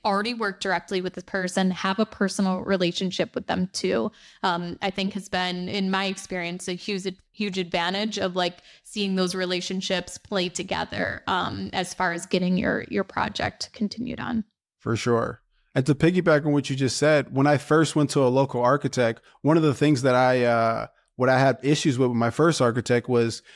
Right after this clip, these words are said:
Speaker 2: you know, all the time you get corrections from the city. And when you get correction from the city, the architect has to fix those corrections, then you have to resubmit 'em, and that can make the process a bit longer. So when I went to the local architect, I said, "Well, how long are you gonna take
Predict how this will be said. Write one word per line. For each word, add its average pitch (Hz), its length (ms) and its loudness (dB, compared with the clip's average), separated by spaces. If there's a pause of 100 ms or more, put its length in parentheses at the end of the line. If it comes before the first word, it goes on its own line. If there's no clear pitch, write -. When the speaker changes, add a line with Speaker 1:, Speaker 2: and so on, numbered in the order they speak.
(120)
Speaker 2:
you 170 80 4
know, 151 140 4
all 175 180 4
the 196 80 4
time 175 240 4
you 156 80 6
get 165 160 4
corrections 143 460 2
from 131 140 2
the 110 100 2
city. 113 420 0 (460)
And 131 220 4
when 135 100 6
you 135 60 4
get 139 120 2
correction 139 320 2
from 160 120 0
the 160 60 4
city, 139 240 4
the 127 100 4
architect 123 360 2
has 113 140 2
to 113 80 -4
fix 156 200 0
those 147 160 2
corrections, 143 460 2
then 123 80 2
you 113 120 4
have 110 100 2
to 120 60 -14
resubmit 117 520 2
'em, 120 240 2 (180)
and 135 140 4
that 156 140 4
can 160 80 4
make 147 140 2
the 123 60 0
process 135 380 2
a 120 80 2
bit 127 180 2
longer. 120 540 2 (220)
So - 160 0
when 147 100 4
I 143 60 4
went 170 160 4
to 156 80 0
the 127 100 4
local 151 340 4
architect, 120 460 4
I 131 60 4
said, 131 220 0
"Well, 123 480 2
how 160 220 2
long 151 300 4
are 135 60 6
you 135 80 6
gonna 123 180 4
take 123 300 2